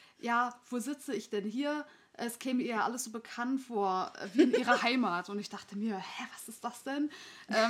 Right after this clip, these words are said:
Speaker 1: woher will sie denn wissen, wo ich jetzt gerade bin?“ Es war einfach nur ein Bild vom Wasser, wo ich saß. Kann überall sein.
Speaker 2: Man hat nicht mehr gesehen als wirklich einen Baum, Wasser, also so eine Baumkrone, die so ins Bild ragte in schwarz und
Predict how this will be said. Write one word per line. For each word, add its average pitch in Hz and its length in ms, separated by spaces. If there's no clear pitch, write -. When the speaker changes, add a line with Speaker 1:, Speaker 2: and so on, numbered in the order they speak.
Speaker 1:
woher 277 240
will 294 100
sie 254 120
denn 262 180
wissen, 294 260
wo 277 60
ich 302 120
jetzt 294 180
gerade 254 240
bin?“ 311 180
Es 302 160
war 254 140
einfach 262 180
nur 277 140
ein 247 160
Bild 330 180
vom 247 240
Wasser, 339 440
wo 262 80
ich 254 140
saß. 294 360
Kann 285 160
überall 277 460
sein. 262 240
Speaker 2:
Man 240 220
hat 294 140
nicht 294 180
mehr 285 160
gesehen 277 300
als 240 180
wirklich 285 460
einen 208 200
Baum, 233 300
Wasser, 277 400
also 220 240
so 220 80
eine 233 120
Baumkrone, 247 680
die 208 100
so 196 100
ins 175 160
Bild 254 320
ragte 180 340
in 220 140
schwarz 202 480
und 226 260